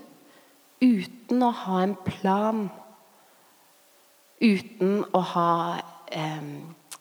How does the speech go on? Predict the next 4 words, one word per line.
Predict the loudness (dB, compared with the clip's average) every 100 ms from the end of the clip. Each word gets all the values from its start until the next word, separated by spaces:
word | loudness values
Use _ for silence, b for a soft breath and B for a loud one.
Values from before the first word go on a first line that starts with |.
| _ _ -10
en | -8 -6 -2
bibel, | 0 0 2 2 2 -2 -8 -14 B B B B B 0
eh, | 2 2 2
leseliste, | 4 4 4 0 0 0 -2 -6 0 0 -2 0 0